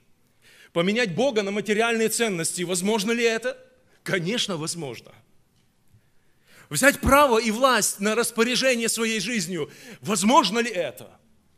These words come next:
Конечно, возможно. Братья и сестры, я не раз думаю себе о том, почему у нас всего так много. Потому что нам столько надо.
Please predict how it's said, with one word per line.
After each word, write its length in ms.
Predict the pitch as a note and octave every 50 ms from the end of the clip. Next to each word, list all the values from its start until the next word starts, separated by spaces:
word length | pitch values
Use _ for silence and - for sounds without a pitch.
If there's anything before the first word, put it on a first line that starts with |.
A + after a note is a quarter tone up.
| _ _ -
Конечно, 500 | - - - D3 D#3 G3 - - A#3 B3+
возможно. 640 | B3+ B3+ A#3+ C4 A#3+ G#3 D#3+ A#2+ A2+ G2+ - - _ _ _ _ _ _ _ _ _ _ _ _ _ _ _ _ _ _ _ _ _ _ _ _ _ _ _ _ _ _ _ _ _ _ _ _
Братья 240 | - C3+ D#3+ C#3+ D3
и 40 | D3+
сестры, 500 | - D#3+ D3+ C3+ - A#2 A2 - - _ _ _ _ _ _ _ _ - _
я 140 | - - F3
не 120 | F3+ F#3 F3+
раз 220 | E3+ F3+ E3+ C3+
думаю 320 | B2+ D#3 F3 F3 E3 D3+
себе 240 | C#3+ - C#3 C3+ C#3
о 40 | C#3
том, 280 | C3+ - D3+ C#3 C3+ C3
почему 360 | E3+ F3 - A3 C4 D4 A#3+
у 40 | F#3
нас 240 | E3+ F3+ F3+ E3+
всего 340 | - - - D#3 D#3 D3+ E3
так 200 | D#3+ C#3+ - -
много. 640 | B2+ A#2+ A#2+ B2 B2 A#2+ G#2+ G2 G2 - - - - _ _ _ _ _ _ _ _ _ _ _ _ _ _ _ _ _ _ _ _ _ _ _ -
Потому 340 | D3+ D3 - F#3 A3 B3
что 160 | - - - F#3
нам 200 | F#3 A3 A#3+ G#3+
столько 420 | - - G3 G3+ G#3+ G3+ F#3 D#3
надо. 380 | C#3 C3+ C3+ D3 F3 G#3 -